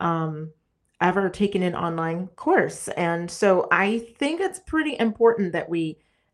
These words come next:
actually give them that information for them to be successful. So some things that I spoke to them about, you know, I know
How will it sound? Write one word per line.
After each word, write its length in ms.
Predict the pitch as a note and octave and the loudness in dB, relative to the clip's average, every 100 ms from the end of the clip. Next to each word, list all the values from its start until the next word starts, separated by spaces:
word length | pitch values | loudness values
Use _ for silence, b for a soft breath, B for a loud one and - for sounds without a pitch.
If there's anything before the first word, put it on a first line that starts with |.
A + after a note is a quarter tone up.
| _ | _
actually 340 | F3 F3+ F#3 | -2 0 -4
give 220 | E3+ F3 F3 | 0 0 2
them 160 | F3+ | 0
that 180 | E3+ E3 | -2 -4
information 600 | F3 F3 E3+ E3 D#3+ D#3 | -4 -4 -4 -4 -6 -10
for 140 | D#3 F3 | -8 -8
them 260 | E3 D#3 | -6 -8
to 80 | D3+ | -10
be 300 | - D3+ D3+ b b _ | -8 -8 -10 b b _
successful. 1080 | - - - - - - - E3 C3 - B B B B | -12 -10 -2 -2 -2 -14 0 0 0 -6 B B B B
So 160 | - A#3 | 2 2
some 180 | C4 | 2
things 260 | C4 C#4+ C4+ | 0 -2 0
that 100 | C4 | 4
I 120 | A#3+ | 4
spoke 320 | A#3+ - G#3+ A3 | 2 2 2 2
to 80 | |
them 200 | F#3 F#3+ | 2 4
about, 600 | F#3+ F3 E3+ E3+ - G3+ - | 4 4 4 4 -2 -12 -6
you 120 | G3 | -2
know, 120 | F3+ | -2
I 160 | F3 F3 | -2 -2
know 280 | F3 F#3+ | 2 4